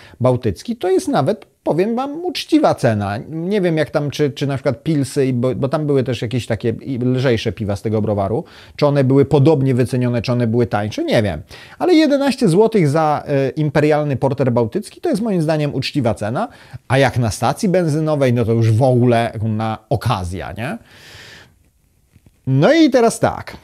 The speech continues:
e, browar Wawrzyniec. Em, browar Wawrzyniec, no ja nie wiem dlaczego, może mi wytłumaczycie tam w komentarzach, ale są jakieś mocne inklinacje tamtej Żywiecczyzny do tego Wawrzyńca. Nie wiem, czy on tam jest jakimś patronem, czy co, z, z czego to, to wnoszę.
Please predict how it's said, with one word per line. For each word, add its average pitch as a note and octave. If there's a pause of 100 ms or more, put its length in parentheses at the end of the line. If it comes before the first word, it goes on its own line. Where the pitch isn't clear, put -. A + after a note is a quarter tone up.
(200)
e, B2
browar A#3
Wawrzyniec. C3+
Em, B2 (800)
browar C#4
Wawrzyniec, A#3
no A#3 (100)
ja E3+
nie D4
wiem C4+ (120)
dlaczego, F3+ (640)
może C3+
mi D3
wytłumaczycie D3
tam B2+
w -
komentarzach, C3
ale D3+ (120)
są G#3+
jakieś A#3
mocne B3
inklinacje G3+
tamtej F3+
Żywiecczyzny E3 (280)
do B2
tego D3
Wawrzyńca. A2+
Nie D#3+
wiem, A2+
czy G#2+
on G2
tam G2
jest F#2
jakimś F#2+
patronem, D#3+
czy A2+
co, D3+
z, -
z -
czego G3+
to, D#3+
to E3+
wnoszę. C3+